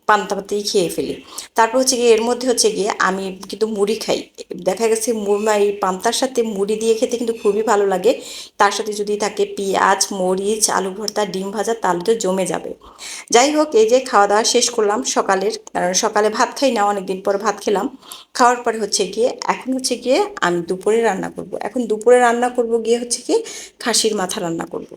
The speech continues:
তো খাসির মাথা রান্না করতে গিয়ে আমার যা যা লাগবে সেগুলো সব উপকরণগুলোই আমি আপনাদেরকে দেখাচ্ছি। আমি ফার্স্টে তেল দিয়ে দিয়েছি, এখানে পেঁয়াজ কুচি দিয়েছি, এখন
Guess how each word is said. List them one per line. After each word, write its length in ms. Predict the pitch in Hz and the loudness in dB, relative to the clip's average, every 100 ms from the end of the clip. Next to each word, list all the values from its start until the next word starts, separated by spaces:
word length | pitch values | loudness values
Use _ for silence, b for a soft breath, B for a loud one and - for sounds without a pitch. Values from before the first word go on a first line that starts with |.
| - | -12
তো 60 | - | -8
খাসির 340 | - 262 294 | -4 0 2
মাথা 240 | 247 247 | 2 0
রান্না 240 | 240 214 214 | -4 -4 -4
করতে 320 | 220 220 226 226 196 | -4 -4 -6 -6 -6
গিয়ে 160 | 214 208 | 0 0
আমার 240 | - 185 | 0 -4
যা 180 | 185 190 | -4 -4
যা 120 | 196 | -2
লাগবে 360 | 190 185 190 269 | 0 0 0 -2
সেগুলো 280 | - 220 202 | -2 -2 0
সব 180 | 202 190 | 0 0
উপকরণগুলোই 680 | 180 180 175 180 180 196 339 | -4 -4 -4 -4 -2 2 2
আমি 180 | 233 190 | 2 -2
আপনাদেরকে 440 | - 165 170 170 | -6 -8 -6 -6
দেখাচ্ছি। 540 | 165 165 160 - - B B B B - | -6 -6 -8 -6 -8 B B B B 0
আমি 160 | 214 | 0
ফার্স্টে 280 | 220 233 233 | 0 0 0
তেল 240 | 226 202 | 4 4
দিয়ে 160 | 190 196 | 4 2
দিয়েছি, 400 | 190 190 190 220 | 2 0 0 0
এখানে 320 | 196 202 185 185 | -2 -4 -8 0
পেঁয়াজ 220 | 208 214 | 0 0
কুচি 220 | 196 190 | -4 -6
দিয়েছি, 480 | 175 185 175 214 208 | -4 -2 -2 -4 -2
এখন 340 | 175 170 - | -6 -4 -4